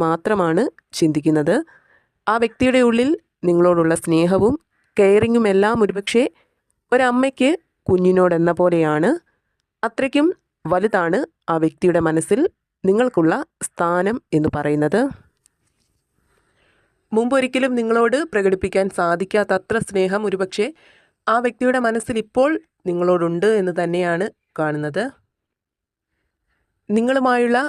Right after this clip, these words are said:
ഓരോ നിമിഷവും ആ വ്യക്തി എപ്പോഴും ഓർക്കുന്നുണ്ട്. ഈ ഒരു സമയം പോലും ഒരുപക്ഷേ ആ വ്യക്തിയുടെ മനസ്സിൽ നിങ്ങളുടെ ഓർമ്മകൾ മാത്രമാണെന്ന് തന്നെ പറയാം. ആ ഓർമ്മകളിൽ മാത്രം ജീവിക്കാൻ ആഗ്രഹിക്കുന്ന ഒരു വ്യക്തിയാണ് നിങ്ങളുടെ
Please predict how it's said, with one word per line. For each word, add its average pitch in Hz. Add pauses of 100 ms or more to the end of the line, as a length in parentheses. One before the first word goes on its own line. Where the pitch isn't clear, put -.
(220)
ഓരോ 180 (120)
നിമിഷവും 185 (240)
ആ 160
വ്യക്തി 160 (100)
എപ്പോഴും 180 (260)
ഓർക്കുന്നുണ്ട്. 156 (680)
ഈ - (100)
ഒരു 247
സമയം 226
പോലും 226 (160)
ഒരുപക്ഷേ 196 (300)
ആ 180
വ്യക്തിയുടെ 185
മനസ്സിൽ 175 (520)
നിങ്ങളുടെ 247 (360)
ഓർമ്മകൾ 175 (100)
മാത്രമാണെന്ന് 165
തന്നെ 156
പറയാം. 151 (960)
ആ - (180)
ഓർമ്മകളിൽ 262 (100)
മാത്രം 254 (360)
ജീവിക്കാൻ 202 (120)
ആഗ്രഹിക്കുന്ന 220 (260)
ഒരു 180
വ്യക്തിയാണ് 165 (560)
നിങ്ങളുടെ 170